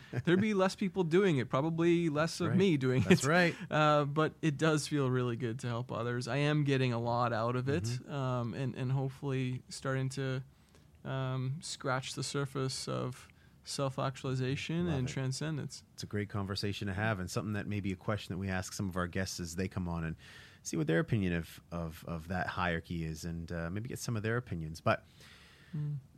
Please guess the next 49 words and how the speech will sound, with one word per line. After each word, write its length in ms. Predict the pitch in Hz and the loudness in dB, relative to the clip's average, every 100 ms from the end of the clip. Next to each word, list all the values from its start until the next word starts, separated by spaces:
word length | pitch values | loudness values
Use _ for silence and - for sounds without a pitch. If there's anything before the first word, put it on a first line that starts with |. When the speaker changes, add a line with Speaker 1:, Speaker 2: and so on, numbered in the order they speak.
| - | -4
Speaker 1:
this 300 | 120 165 190 | 6 6 8
episode 300 | 165 156 160 | 6 8 6
in 60 | 143 | 4
particular, 600 | 131 139 139 131 131 131 | 4 2 6 6 6 4
um, 320 | 110 104 104 - | 4 6 4 0
again, 260 | 120 127 110 | 0 2 2
it's 80 | - | 0
just 180 | 135 - | -2 -2
great 480 | 113 123 127 123 - | 0 4 4 2 -4
to 80 | 113 | -4
get 160 | 117 101 | -2 2
back 360 | 110 113 - | 2 2 -2
in 120 | - 110 | -6 -4
the 60 | |
studio, 580 | 104 - 110 110 110 110 104 | -4 -2 0 2 2 0 -4
to 60 | 104 | -6
chat 280 | - 117 92 | 0 2 2
with 120 | 117 | 0
Stu. 340 | - 117 110 110 | -2 -2 0 0
We 140 | 117 | -2
talked 260 | - 113 113 | 0 0 0
about 180 | 110 | 0
Maslow's 400 | 107 107 104 107 | 2 2 0 -2
motivation 520 | 95 107 98 104 - 104 | -2 -2 -2 -4 -4 -4
model, 160 | 104 | -2
the 80 | 95 | -4
hierarchy 460 | 95 104 104 - 101 | -4 -2 -2 -4 -8
of 100 | 95 | -6
needs, 340 | 98 98 - - - - - | -6 -6 -10 -16 -20 -18 -10
um, 140 | 92 | -8
because 200 | 104 113 | -2 -2
it's 100 | 95 | -2
really 280 | 95 117 117 | -2 -2 0
important 340 | 107 104 101 87 | -2 -2 -4 -2
to 60 | |
understand 440 | 98 95 - 98 95 | -4 -6 -6 -4 -4
that 120 | 90 | -4
at 60 | |
a 40 | 85 | -6
foundational 640 | - 90 87 90 - 87 | -6 -6 -6 -8 -8 -8
level. 240 | 85 82 | -8 -8
But 240 | 80 92 - - - - - | -6 -6 -6 -14 -20 -20 -8
what 180 | 117 127 | 0 2
we'd 140 | 151 123 | 4 4
really 300 | 127 151 151 | 6 6 8
love 260 | 139 131 | 6 6
to 80 | 123 | 2
do 240 | 110 107 | 0 0
is 260 | 101 110 - | 2 0 -2